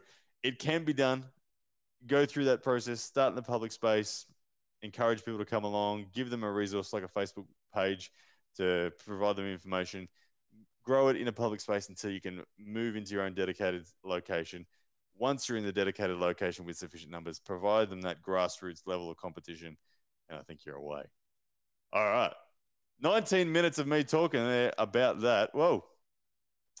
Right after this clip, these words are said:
Lost you guys. I pressed camera three, which doesn't exist. My apologies. But, um, <laughs> that answers that one. Timothy, uh, hope you got something out of that, Timothy, and anyone else who's thinking about building a club.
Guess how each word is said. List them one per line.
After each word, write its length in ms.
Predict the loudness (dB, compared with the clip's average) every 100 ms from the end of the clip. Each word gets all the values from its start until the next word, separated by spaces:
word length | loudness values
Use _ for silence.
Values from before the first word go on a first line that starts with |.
| -4
Lost 360 | 2 2 2
you 60 | -2
guys. 240 | 0 0
I 60 | -2
pressed 260 | -2 -4 -4
camera 240 | -4 -4
three, 220 | -4 -4
which 160 | -4 -6
doesn't 240 | -8 -8
exist. 360 | -12 -12 -12 -14 _ _ _ -10
My 80 |
apologies. 480 | -8 -8 -12 -12 -18 _ _ _ _ _ 0
But, 360 | 4 4 2
um, 400 | 0 0 0 -4 -8 -10 -14 -16 -20 _ _
<laughs> 680 | _ _ _ _ _ _
that 320 | 0 2 2 -2
answers 480 | -2 0 0 -2 0
that 240 | 2 2 2
one. 240 | -2 -2
Timothy, 480 | -4 -2 -4 -6 -2
uh, 280 | 0 2 0
hope 160 | -2
you 60 | -4
got 140 | -6
something 260 | -4 -6 -4
out 120 | -4
of 60 | -2
that, 200 | -4 -4 _ _
Timothy, 320 | -14 -10 -10 -10
and 160 | -10 -8
anyone 260 | -8 -8
else 220 | -8 -10
who's 320 | -10 -10 -10 -12
thinking 260 | -12 -10
about 220 | -8 -8
building 300 | -6 -8 -10
a 40 | -12
club. 320 | -10 -8 -10